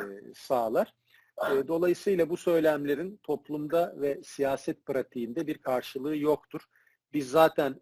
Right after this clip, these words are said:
iktidar olduk demiyoruz. Öyle bir iddiamız yok. E, iktidar olacağız diyoruz. Yerel seçim başarısından sonra toplumun bize vermiş olduğu, e, krediyi ve güveni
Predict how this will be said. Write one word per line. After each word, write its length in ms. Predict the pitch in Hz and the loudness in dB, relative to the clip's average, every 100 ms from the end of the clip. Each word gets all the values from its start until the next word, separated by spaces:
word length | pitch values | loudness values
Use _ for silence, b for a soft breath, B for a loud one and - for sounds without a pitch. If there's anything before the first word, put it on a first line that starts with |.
| - | -12
iktidar 480 | - 151 151 147 | -6 0 6 6
olduk 380 | 139 131 139 - | 6 2 -2 -6
demiyoruz. 540 | 151 139 123 117 143 - | -4 -2 -2 -4 -8 -6
Öyle 280 | 135 127 120 | -2 0 0
bir 100 | 131 | -2
iddiamız 720 | 139 117 127 123 120 131 - | -6 -6 -2 0 -2 -6 -2
yok. 300 | 127 135 - _ _ _ _ - | -2 -2 -8 _ _ _ _ -10
E, 760 | 117 110 110 107 107 104 104 - - | -6 -4 -4 -2 0 0 0 -4 -8
iktidar 460 | 127 - 139 160 | -8 -2 6 8
olacağız 840 | 156 143 143 151 160 131 - - - _ _ _ | 8 6 4 8 8 8 0 -18 -20 _ _ _
diyoruz. 520 | 110 110 113 175 - - _ _ _ | -12 -10 -8 -10 -12 -20 _ _ _
Yerel 340 | 104 120 147 175 | -6 0 2 2
seçim 420 | - 143 143 127 | 0 -6 -6 -4
başarısından 800 | 123 - 123 - 135 127 139 143 | -6 -4 -6 -6 -8 0 0 0
sonra 520 | - 120 107 117 165 b b _ | -4 -8 -2 0 -2 b b _
toplumun 600 | - 135 - 151 165 165 | -2 -2 -2 -6 -4 -4
bize 240 | 127 127 156 | -4 2 4
vermiş 460 | 139 131 127 - | 4 2 -2 -4
olduğu, 580 | 135 120 101 113 117 147 - - | -2 -2 -4 -4 -4 -6 -10 -10
e, 200 | 117 113 | -6 -6
krediyi 800 | - 135 151 123 117 113 160 107 | -4 2 2 2 0 0 -2 -4
ve 80 | 123 | -4
güveni 560 | 113 123 127 120 135 | 0 4 4 4 -4